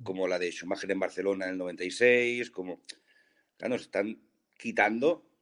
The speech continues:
eh, pues, momentos épicos de algunos pilotos con mucho talento. O sea, al final va en contra del espectáculo, creo yo, vamos.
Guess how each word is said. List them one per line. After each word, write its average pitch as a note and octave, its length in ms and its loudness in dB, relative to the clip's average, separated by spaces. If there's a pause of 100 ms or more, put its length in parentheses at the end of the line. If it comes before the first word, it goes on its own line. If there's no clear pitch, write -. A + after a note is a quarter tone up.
(100)
eh, E2+ 360 -6
pues, E2 380 -8
momentos E2+ 760 0
épicos B2+ 520 6
de A2+ 80 2
algunos F#2+ 260 0
pilotos A2+ 400 0
con - 160 -6
mucho F2+ 200 -4
talento. E2+ 380 -4 (440)
O - 20 -20
sea, - 120 -18
al D2 60 -14
final G2 840 2 (160)
va F#2 60 6
en F#2 80 2
contra G2 260 6
del A2+ 120 6
espectáculo, F#2 500 0
creo F2 200 -2
yo, F#2+ 180 -6
vamos. F#2+ 320 -8